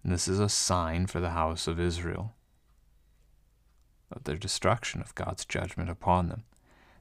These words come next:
That's the part you can do. I do not recommend even trying to do the <laughs> next part because that's a lot of time. Ezekiel is now commanded by God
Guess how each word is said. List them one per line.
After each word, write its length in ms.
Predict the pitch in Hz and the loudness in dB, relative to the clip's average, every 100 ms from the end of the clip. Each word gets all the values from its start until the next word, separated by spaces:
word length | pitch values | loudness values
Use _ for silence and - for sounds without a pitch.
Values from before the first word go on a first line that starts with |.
| - | -6
That's 320 | 95 131 - | 2 2 2
the 100 | - | 0
part 300 | - 110 85 | 4 6 6
you 100 | 87 | 4
can 680 | - - - 110 98 98 92 | -6 -10 0 4 6 8 6
do. 200 | 80 - | 2 -4
I 100 | - 113 | -6 -2
do 160 | 127 | 2
not 240 | 147 131 - | 6 6 6
recommend 520 | 110 110 107 104 101 | 4 6 8 8 8
even 240 | 101 104 | 8 8
trying 360 | 104 123 160 151 | 8 8 10 10
to 100 | 104 | 8
do 140 | 90 85 | 6 4
the 120 | 85 | 4
<laughs> 0 | |
next 300 | 90 95 - | 2 0 0
part 340 | - 131 - | 4 4 4
because 460 | - - 104 101 - - - - - - - - - - - | 0 4 6 6 2 -8 -20 -20 -20 -20 -20 -20 -20 -18 -12
that's 380 | - 110 107 - | -2 2 2 4
a 60 | |
lot 200 | 95 87 | 4 4
of 80 | 82 | 0
time. 280 | - - - - - - - - - - - - - _ | -4 -6 -8 -10 -18 -18 -18 -20 -20 -20 -20 -20 -20 _
Ezekiel 680 | 110 101 110 151 151 123 101 | 0 4 8 8 8 8 10
is 140 | 98 92 | 8 6
now 240 | 90 101 | 4 4
commanded 640 | - 104 85 80 80 80 | 4 4 6 4 0 -2
by 320 | - 90 113 117 | -2 2 4 4
God 440 | 98 - - 92 | 2 -2 -2 -6